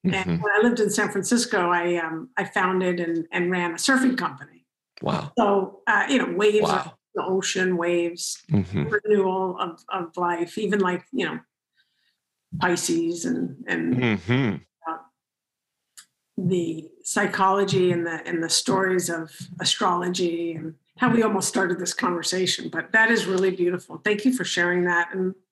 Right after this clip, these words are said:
Speaker 1: I really, really was looking forward to asking that question. So I'm so glad I got to.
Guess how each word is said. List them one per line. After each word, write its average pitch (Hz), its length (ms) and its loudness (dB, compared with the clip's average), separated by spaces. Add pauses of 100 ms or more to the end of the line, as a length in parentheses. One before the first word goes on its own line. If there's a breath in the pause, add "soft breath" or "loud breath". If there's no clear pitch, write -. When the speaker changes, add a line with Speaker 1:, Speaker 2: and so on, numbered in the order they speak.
(800 loud breath)
Speaker 1:
I 254 60 4
really, 240 360 6
really 233 300 4
was 202 320 -2
looking 233 320 2
forward 208 200 0
to 170 80 0
asking 190 340 0
that 180 200 0
question. 220 360 2
So 262 120 2
I'm 247 120 2
so 254 240 2
glad 240 220 6
I 226 160 2
got 196 260 2
to. 247 240 0